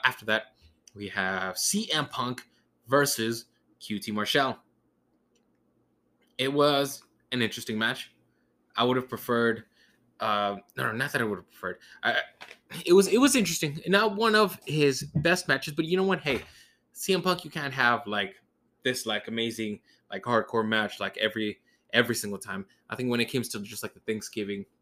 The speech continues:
I guess, like, the Thanksgiving special that it was, we just wanted to have, like, a nice little match with C M Punk, uh, in his hometown, of course. C M Punk got the victory. Uh, after that, we had Colt Cabana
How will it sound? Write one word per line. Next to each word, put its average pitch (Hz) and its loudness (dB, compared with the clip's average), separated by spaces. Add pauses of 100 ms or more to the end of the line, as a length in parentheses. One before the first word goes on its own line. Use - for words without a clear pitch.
(420)
I 131 -2
guess, 123 -4
like, 98 -8
the 107 -4
Thanksgiving 113 -4
special - -4
that 95 -4
it 95 -8
was, 101 -2 (380)
we - -14
just - -12
wanted 104 -2
to - -14
have, 92 -10
like, 95 -14
a 95 -8
nice 95 -8
little 98 -6
match 95 -6 (240)
with 101 -8
C 107 -2
M 95 -2
Punk, 98 -4 (300)
uh, 95 -4 (480)
in 110 -2
his 101 -2
hometown, 95 -6
of - -16
course. 98 -4 (180)
C - -2
M 101 -4
Punk 107 -2
got 107 -6
the 127 -4
victory. 147 -2 (240)
Uh, 110 2
after 139 4
that, 180 4 (640)
we 120 2
had 127 2
Colt 156 2
Cabana 131 0